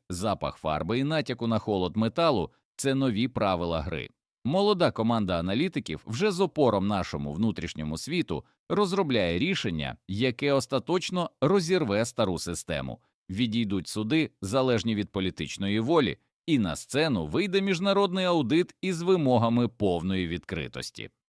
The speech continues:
Зараз, у цю хвилину, під вишуканими офісними стінами Брюсселю обговорюється роль саме Залужного, небагатослівного, але дуже вагомого, символу порядку і стабільності.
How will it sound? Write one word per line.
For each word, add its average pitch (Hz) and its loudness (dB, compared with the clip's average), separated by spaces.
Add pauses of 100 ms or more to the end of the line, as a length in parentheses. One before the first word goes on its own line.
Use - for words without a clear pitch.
(140)
Зараз, 95 0
у 143 4
цю 104 -2
хвилину, 104 0 (320)
під 180 -4
вишуканими 190 -2
офісними 87 0
стінами 85 -4
Брюсселю 87 -2 (300)
обговорюється 196 2
роль 156 4
саме 131 2
Залужного, 120 2 (120)
небагатослівного, 104 0 (320)
але 113 4
дуже 104 0
вагомого, 113 4 (340)
символу 185 0
порядку 92 0
і 90 -2
стабільності. 76 -6